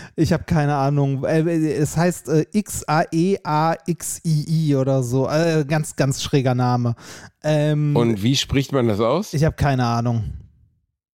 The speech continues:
Speaker 2: Okay.
Speaker 1: X-, Xexi? Sexy?
Speaker 2: <laughs> Sexy?
Speaker 1: Sexy?
Speaker 2: Das,
Speaker 1: Äh,
Speaker 2: das, ehrlich gesagt, das wäre ja noch schlimmer, als das Kind einfach X-, X A E zu nennen.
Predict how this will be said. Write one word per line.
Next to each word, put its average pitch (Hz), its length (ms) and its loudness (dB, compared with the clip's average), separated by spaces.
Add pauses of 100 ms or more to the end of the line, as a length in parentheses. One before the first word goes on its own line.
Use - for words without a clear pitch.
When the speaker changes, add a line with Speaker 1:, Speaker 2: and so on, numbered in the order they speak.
Speaker 2:
Okay. 90 460 0 (360)
Speaker 1:
X-, - 240 -10
Xexi? 247 640 -2 (800)
Sexy? - 480 0 (360)
Speaker 2:
<laughs> 311 340 0
Sexy? - 540 0
Speaker 1:
Sexy? 185 460 0 (280)
Speaker 2:
Das, 165 260 2
Speaker 1:
Äh, 107 240 -2
Speaker 2:
das, 151 140 2
ehrlich 147 280 0
gesagt, 160 200 0
das 123 80 -4
wäre 156 180 2
ja 156 60 0
noch 139 80 0
schlimmer, 160 320 0
als 120 200 -2
das 127 160 -2
Kind 123 180 0
einfach 120 220 2
X-, - 260 -6
X 131 260 0
A 120 80 2
E 117 240 0
zu - 160 -4
nennen. 101 260 0